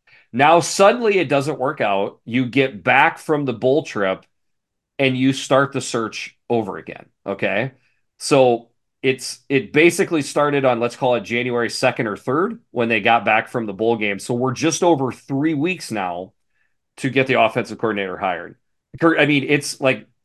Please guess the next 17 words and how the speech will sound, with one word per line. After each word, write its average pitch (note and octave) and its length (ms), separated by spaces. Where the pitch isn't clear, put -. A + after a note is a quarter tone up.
listening F#3+ 400
to G3+ 120
Iowa D3+ 320
fans, D3+ 380
and C#3+ 160
what's D3 200
even E3+ 240
crazier D3+ 560
to B2 160
me C3+ 200
is G#2+ 180
non-Iowa A2+ 640
fans F#2+ 640
screaming G#3 800
into E3 200
the B2 140
void G#2+ 600